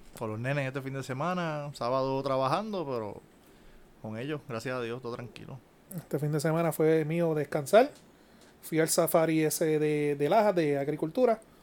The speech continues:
Speaker 2: Está chévere.
Speaker 1: Ah, esa es la feria, la feria
Speaker 2: Agrícola.
Speaker 1: agrícola. Ahora es como un drive-thru.
Speaker 2: Una chulería. De verdad. Lo recomiendo. O, las taquillas compradas por internet es por, por vehículo. O sea, si carro tanto, tantas personas tanto,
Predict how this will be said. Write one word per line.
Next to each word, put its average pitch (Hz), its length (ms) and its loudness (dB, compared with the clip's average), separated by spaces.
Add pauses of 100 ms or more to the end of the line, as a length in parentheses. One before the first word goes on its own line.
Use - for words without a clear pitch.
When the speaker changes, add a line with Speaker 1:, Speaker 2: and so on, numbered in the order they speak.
(160)
Speaker 2:
Está 202 160 4
chévere. 156 380 8 (640)
Speaker 1:
Ah, 117 140 -4
esa 131 200 -2
es 165 40 4
la 170 80 4
feria, 135 260 2
la 151 260 4
feria 165 120 8
Speaker 2:
Agrícola. 156 220 6
Speaker 1:
agrícola. 143 280 4
Ahora 131 320 2 (100)
es 170 80 0
como 156 180 -2
un 143 100 -2
drive-thru. 160 340 0 (600)
Speaker 2:
Una 170 180 6
chulería. 156 420 8 (680)
De 170 120 4
verdad. 160 320 6 (480)
Lo 175 100 6
recomiendo. 180 640 6
O, 165 140 6 (100)
las 156 220 2
taquillas 170 320 6
compradas 165 400 2
por 180 140 4
internet 185 440 2 (480)
es 160 200 4
por, 185 280 8
por 165 160 6
vehículo. 156 460 2 (160)
O 156 80 -4
sea, 156 180 0
si 147 540 -4 (440)
carro 208 340 8
tanto, 233 480 4
tantas 170 300 -2
personas 185 460 -2
tanto, 226 600 0